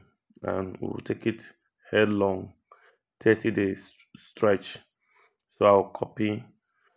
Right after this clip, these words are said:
and then minimize this page. So I'll go to my Trust Wallet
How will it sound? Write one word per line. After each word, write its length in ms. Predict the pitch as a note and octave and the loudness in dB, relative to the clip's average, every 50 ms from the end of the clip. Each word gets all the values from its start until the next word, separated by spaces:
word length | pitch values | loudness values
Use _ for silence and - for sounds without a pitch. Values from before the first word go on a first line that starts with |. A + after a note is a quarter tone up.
| _ _ _ _ _ _ _ - | _ _ _ _ _ _ _ -2
and 120 | G2+ G2+ | 2 4
then 320 | G#2 G#2 G2+ G2 G2+ G2+ G2+ | 4 4 4 4 2 0 0
minimize 1000 | G2 G2 G2 G2 G2+ G#2 G#2+ A2 A2+ A2+ A2+ A2+ - - - - - - - - _ _ _ - | 0 0 0 0 2 2 4 4 4 2 0 -2 -6 -6 -6 -6 -6 -8 -10 -14 _ _ _ -4
this 200 | - A2 G#2+ - | -2 -2 -2 -4
page. 600 | - _ - G#2+ G#2 G2+ G2+ G2+ - - - - _ _ _ _ _ _ _ _ _ _ _ _ _ _ _ _ | -8 _ 0 2 2 2 2 0 -4 -10 -18 -20 _ _ _ _ _ _ _ _ _ _ _ _ _ _ _ _
So 260 | _ _ _ - G#2 G#2 | _ _ _ 0 4 4
I'll 160 | G#2 G2+ G2 | 4 4 4
go 120 | - A2 | 2 0
to 140 | A2 - G#2 | 0 -2 -4
my 160 | G#2 G2+ G2 F#2+ | -4 -4 -4 -6
Trust 440 | - - - G#2+ G#2+ G#2+ - - | -4 0 0 0 0 0 -2 0
Wallet 520 | - G#2+ G#2 G2+ G#2 G2 F#2 F#2+ - - | 2 2 4 4 2 0 -4 -6 -10 -16